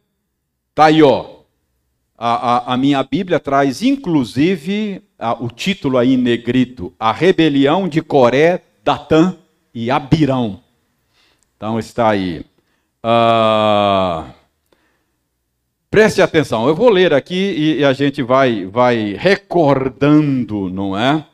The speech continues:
Vai recordando o episódio, ó. Coré, filho de Izar, filho de Coate, filho de Levi. Então, portanto, era alguém da tribo de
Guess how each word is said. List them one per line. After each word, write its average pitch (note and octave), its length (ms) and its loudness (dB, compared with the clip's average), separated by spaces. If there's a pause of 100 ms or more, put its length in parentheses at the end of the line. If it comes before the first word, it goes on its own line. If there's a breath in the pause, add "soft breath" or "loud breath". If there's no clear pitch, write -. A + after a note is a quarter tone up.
(1120)
Vai B2+ 160 -4
recordando C3 800 -2
o A#2+ 60 -2
episódio, G#2+ 640 -4
ó. A2 300 0 (580)
Coré, F#3 680 4 (600)
filho A#3+ 400 4
de D3+ 340 -6
Izar, B2+ 800 -2
filho F#3 400 2
de C#3+ 240 0
Coate, D#3 960 -4 (480)
filho G#3+ 300 -2
de E3+ 220 -4
Levi. F3 880 0 (480)
Então, A2+ 240 -8
portanto, C3+ 680 -4
era B2+ 120 -2
alguém A#2+ 460 -4
da C#3 160 -6
tribo D#3+ 460 -6
de G#3 420 -6